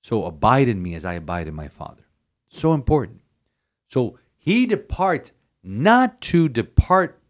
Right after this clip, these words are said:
from our lowly state, to distance himself from our lowly state, from our humanity, from our lowly humanity. No, he leaves so we may follow, because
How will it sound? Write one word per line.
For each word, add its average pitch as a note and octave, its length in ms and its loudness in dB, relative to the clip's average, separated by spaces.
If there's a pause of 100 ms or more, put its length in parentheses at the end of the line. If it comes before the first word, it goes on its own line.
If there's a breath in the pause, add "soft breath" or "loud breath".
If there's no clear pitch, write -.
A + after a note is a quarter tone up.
(1200)
from C#3+ 200 4
our A#2+ 180 4
lowly B2 460 -2
state, D#3+ 420 -4
to - 100 -16
distance F3 580 -2
himself A2 340 -8
from G2+ 120 -6
our F#2 100 -4
lowly F#2+ 260 -4
state, B2 260 -8
from A2+ 140 -6
our A2+ 140 -4
humanity, G2 760 -4 (580)
from A2 160 -4
our A2 140 0
lowly E3 500 2
humanity. G#2 720 -8 (380)
No, C#3+ 380 -4 (580)
he E3 120 -6
leaves D#3+ 280 -10
so A2+ 100 -8
we G#2+ 100 -6
may G#2 140 -10
follow, C3+ 540 -10 (1600)
because G#2+ 680 -10